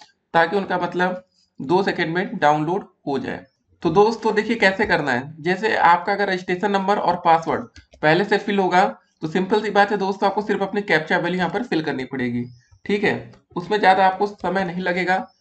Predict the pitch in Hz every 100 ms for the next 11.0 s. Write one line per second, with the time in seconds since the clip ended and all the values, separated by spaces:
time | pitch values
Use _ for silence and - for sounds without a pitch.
0 | _ - 196 202 220 - - _ - 160
1 | 151 - - 170 175 175 175 190 170 185
2 | 185 - 190 180 160 175 175 165 143 117
3 | 113 113 120 - _ _ - 170 226 240
4 | - - 143 170 214 214 208 208 190 208
5 | 185 196 202 208 - 175 160 202 180 180
6 | 190 175 175 180 175 170 165 165 233 -
7 | _ _ - 208 202 208 220 202 202 185
8 | 165 208 185 196 180 180 190 180 180 185
9 | 170 156 156 196 196 151 131 - 123 123
10 | - _ _ - - 185 226 208 233